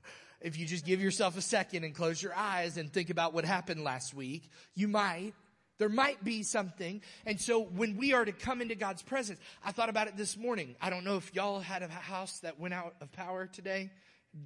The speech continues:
The Pedons did. They live in close to the church. Our house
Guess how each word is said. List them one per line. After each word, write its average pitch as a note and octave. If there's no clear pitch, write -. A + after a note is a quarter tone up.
The D3
Pedons F3+
did. F3
They D#3+
live E3
in E3
close D#3+
to F3+
the D#3
church. F3
Our E3
house E3+